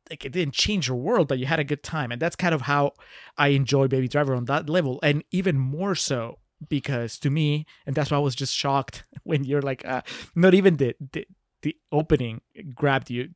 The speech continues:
I, I remember when I watched this the first time, which I, I screened it, and, uh, and then rewatching it, uh, last night, those first,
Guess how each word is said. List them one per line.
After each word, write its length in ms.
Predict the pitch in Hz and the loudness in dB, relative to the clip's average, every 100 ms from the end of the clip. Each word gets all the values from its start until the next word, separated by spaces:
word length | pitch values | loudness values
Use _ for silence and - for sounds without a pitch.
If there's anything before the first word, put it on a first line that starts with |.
| - | -2
I, 160 | 147 - | 0 4
I 60 | |
remember 320 | 196 208 160 143 | 6 6 4 2
when 200 | 139 120 | 0 0
I 80 | |
watched 360 | 123 131 147 - | 0 0 0 0
this 120 | 175 | -2
the 80 | 175 | 0
first 220 | 180 165 | -2 0
time, 220 | 160 175 | 0 0
which 220 | 208 131 135 | -4 -10 -6
I, 220 | 127 123 | -4 -4
I 140 | 123 120 | -4 -6
screened 360 | - 139 151 | -2 -2 0
it, 160 | 156 202 - - - - _ - | 0 -2 -10 -20 -20 -20 _ -2
and, 300 | 131 123 120 | 0 0 -2
uh, 140 | 117 - | -4 -6
and 160 | 139 143 | -4 2
then 160 | 151 151 | 4 4
rewatching 540 | 160 131 135 - 127 | 4 4 2 0 -4
it, 180 | 117 113 - | -6 -8 -8
uh, 260 | 117 113 - _ _ - | -6 -6 -8 _ _ -6
last 320 | 127 120 - | -4 -4 -2
night, 340 | 143 135 - - _ - - _ _ _ _ - | 0 0 -2 -16 _ -20 -20 _ _ _ _ -4
those 440 | 143 135 226 285 | -4 2 2 2
first, 760 | - 233 220 185 - - - | -2 2 2 2 -4 -6 -12